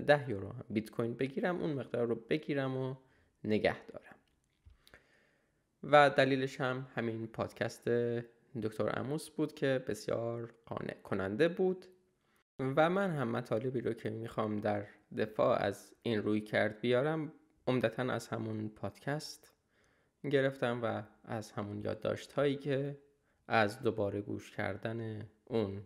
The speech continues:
برداشتم. توضیحات رو دکتر عموس از اینجا شروع می‌کنه که بیت کوین این امکان رو برای ما فراهم می‌کنه که یه نظام پولی رو داشته باشیم شبیه به نظام پولی که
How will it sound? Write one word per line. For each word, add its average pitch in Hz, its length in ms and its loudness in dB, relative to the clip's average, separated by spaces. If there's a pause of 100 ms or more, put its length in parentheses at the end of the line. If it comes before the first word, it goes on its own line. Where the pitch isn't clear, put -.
(600)
برداشتم. - 760 -2 (1000)
توضیحات 196 640 2
رو 185 260 4
دکتر 151 260 -4
عموس 151 340 -2
از 135 140 2
اینجا 131 220 0
شروع 143 280 -2
می‌کنه 117 440 0
که 107 420 0 (640)
بیت 147 240 0
کوین 156 240 -2
این 175 220 -2
امکان 147 320 -2
رو 117 60 2
برای 117 240 2
ما 131 120 -2
فراهم 117 600 -2
می‌کنه 143 500 -2
که 127 100 -4
یه 135 140 0
نظام 131 600 0
پولی 123 360 -4
رو 185 140 0
داشته 151 300 -2
باشیم 139 560 -4
شبیه 156 480 0
به 139 120 2
نظام 120 380 0
پولی 131 400 -2
که 147 200 -2